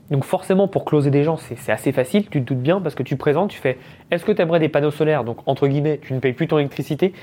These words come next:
et en plus, tu récupères l'argent. Euh, oui, tout le monde va dire oui, ça c'est sûr. Et, euh, c'est super intéressant. Donc, euh, donc le mec m'explique ça,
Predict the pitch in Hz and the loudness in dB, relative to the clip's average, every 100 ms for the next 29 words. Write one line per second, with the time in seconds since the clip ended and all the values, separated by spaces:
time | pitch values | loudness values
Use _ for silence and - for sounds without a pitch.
0 | - - - 185 185 247 262 - - - | -4 -2 0 0 2 0 0 -10 -20 -20
1 | - 160 175 165 185 180 170 156 151 - | -2 0 2 0 0 0 0 -4 -8 -16
2 | - - - - - - - 101 98 - | -20 -20 -20 -20 -20 -20 -12 -6 -6 -2
3 | 160 170 165 156 175 147 131 131 117 - | -2 0 0 0 0 0 -2 -4 -8 -12
4 | - 139 139 - - - - _ - 156 | -10 -6 -6 -8 -14 -16 -20 _ -6 0
5 | 147 135 127 156 - 208 233 196 151 131 | 4 4 2 -2 -4 0 0 2 0 0
6 | 135 - - - - - - - - - | -2 -8 -16 -20 -20 -20 -20 -20 -10 -2
7 | 151 147 151 135 131 123 135 180 202 156 | 0 2 2 2 4 2 0 -2 -2 -6
8 | - 135 160 | -8 -8 -8